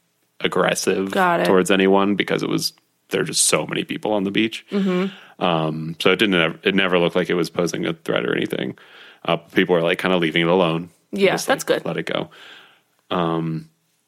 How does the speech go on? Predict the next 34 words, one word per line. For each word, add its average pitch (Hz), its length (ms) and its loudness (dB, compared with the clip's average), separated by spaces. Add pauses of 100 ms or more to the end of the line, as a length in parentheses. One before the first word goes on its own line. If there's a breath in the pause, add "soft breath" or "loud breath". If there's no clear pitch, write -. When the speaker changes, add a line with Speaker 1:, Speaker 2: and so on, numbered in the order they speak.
(500)
Speaker 1:
Florida 127 300 4
resident 98 460 2
Stephanie 98 380 0
Sadler 101 400 2
was 87 140 -4
on 87 120 2
a 85 60 -2
boat 98 340 2
returning 95 320 -2
from 87 160 -6
scuba 117 260 0
diving 87 320 2
when 87 140 -2
she 95 220 -2
also 139 280 2
spotted 85 640 -2
the, 85 300 -4
uh, 82 180 -6
figure 87 400 0
in 85 80 -2
the 82 100 -2
water. 82 440 -6 (340 loud breath)
And 87 160 -6
she 92 140 -2
said, 90 360 2
"I 107 100 -4
guess 131 180 0
he's 151 120 0
on 135 140 2
vacation 131 460 0
too." 147 320 2 (1500)
Very 87 180 -4
funny, 90 280 -4
Stephanie. 87 680 -4